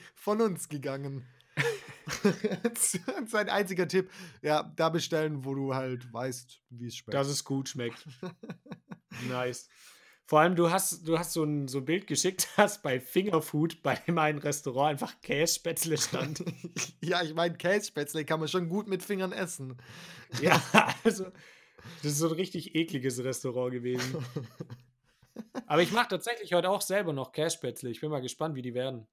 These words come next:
Speaker 2: Also auch selber die Spätzle und sowas hab ich
Speaker 1: Und den
Speaker 2: nicht gemacht.
Speaker 1: Käse machst du auch selber?
Speaker 2: Den auch, auch selber, klar.
Speaker 1: <laughs> Okay.
Speaker 2: Geh nachher noch kurz raus, melk ein bisschen und
Speaker 1: In
Speaker 2: dann
Speaker 1: vier Wochen ist, äh, in vier Monaten ist dann fertig.
Speaker 2: <laughs>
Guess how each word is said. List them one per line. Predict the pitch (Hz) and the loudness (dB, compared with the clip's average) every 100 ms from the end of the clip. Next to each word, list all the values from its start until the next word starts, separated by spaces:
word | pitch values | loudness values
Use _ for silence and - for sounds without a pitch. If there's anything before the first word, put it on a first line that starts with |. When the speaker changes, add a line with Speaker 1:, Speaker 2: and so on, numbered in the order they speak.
| - | -6
Speaker 2:
Also | 131 147 | 2 2
auch | 151 | 4
selber | 165 170 143 | 2 2 0
die | 131 | -4
Spätzle | - - - 135 | -4 -4 -4 -6
und | 123 | -6
sowas | 123 120 | -6 -6
hab | 135 | -4
ich | 151 | 0
Speaker 1:
Und | 151 | 2
den | 156 | 2
Speaker 2:
nicht | 170 | 6
gemacht. | 180 | 6
Speaker 1:
Käse | 180 180 170 160 | 6 4 2 0
machst | 156 135 | -4 -2
du | 147 | -2
auch | 135 | -2
selber? | - 123 131 151 - _ _ _ | -4 -4 -4 -8 -10 _ _ _
Speaker 2:
Den | 151 | 0
auch, | 151 135 135 | 4 4 2
auch | 139 131 | 0 -2
selber, | 135 127 120 113 | -2 -2 -2 -6
klar. | - 135 123 - 143 - 175 | -4 -2 -2 -6 -12 -6 -6
Speaker 1:
<laughs> | 190 147 170 | -6 -8 -10
Okay. | 147 156 156 - - - _ | -4 -4 -4 -8 -20 -20 _
Speaker 2:
Geh | - 156 | -2 2
nachher | 160 156 | 2 2
noch | 143 - | 0 -2
kurz | 143 - | -6 -2
raus, | 156 165 160 | 0 0 0
melk | 156 160 143 | -4 -4 -6
ein | |
bisschen | 131 135 - 127 | -4 -4 -6 -6
und | 127 | -2
Speaker 1:
In | 170 | -2
Speaker 2:
dann | 123 | 0
Speaker 1:
vier | 196 180 | 4 6
Wochen | 165 170 165 | 6 4 0
ist, | 147 - | -2 -2
äh, | 147 147 160 156 | -2 -2 0 0
in | 151 | -2
vier | 127 160 | -2 -2
Monaten | 160 170 165 | 0 -2 -2
ist | 143 131 | -6 -6
dann | 143 131 | -6 -6
fertig. | 156 135 127 - - 113 - _ _ _ | -6 -4 -6 -6 -14 -14 -16 _ _ _
Speaker 2:
<laughs> | - | -2